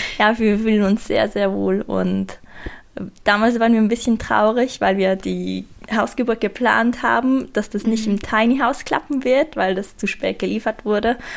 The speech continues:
Speaker 2: Mhm.
Speaker 1: Ähm, aber diesmal
Speaker 2: Diesmal
Speaker 1: wird's klappen.
Speaker 2: kann-,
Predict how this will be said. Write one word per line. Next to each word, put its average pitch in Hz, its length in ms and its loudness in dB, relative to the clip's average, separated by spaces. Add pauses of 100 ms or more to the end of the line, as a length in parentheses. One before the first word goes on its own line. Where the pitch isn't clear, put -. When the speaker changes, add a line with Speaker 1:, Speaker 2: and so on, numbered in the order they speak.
(260)
Speaker 2:
Mhm. 247 180 4
Speaker 1:
Ähm, 190 380 2 (100)
aber 185 600 0 (840)
diesmal 247 560 2 (800)
Speaker 2:
Diesmal 180 180 -8
Speaker 1:
wird's 320 160 -6
klappen. 214 420 0
Speaker 2:
kann-, - 200 -4